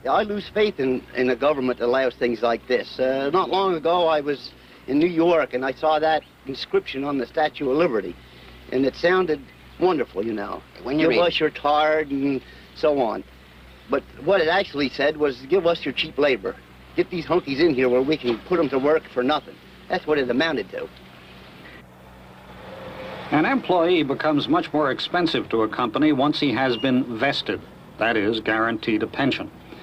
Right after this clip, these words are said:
Speaker 3: This man, Alan Sorensen, says he helped to prove that point in a study he did for a large department store chain.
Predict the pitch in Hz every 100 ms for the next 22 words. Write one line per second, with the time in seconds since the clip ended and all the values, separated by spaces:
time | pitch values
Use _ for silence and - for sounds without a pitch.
0 | - - 170 214 135 120 113 135 135 160
1 | 139 - 156 151 120 104 107 143 - 127
2 | 123 156 147 151 147 131 - 220 160 120
3 | 101 - 117 101 98 104 - 170 147 110
4 | 110 101 110 135 - 110 117 120 113 113
5 | 104 98 151 156 120 107 - 110 92 -
6 | 113 92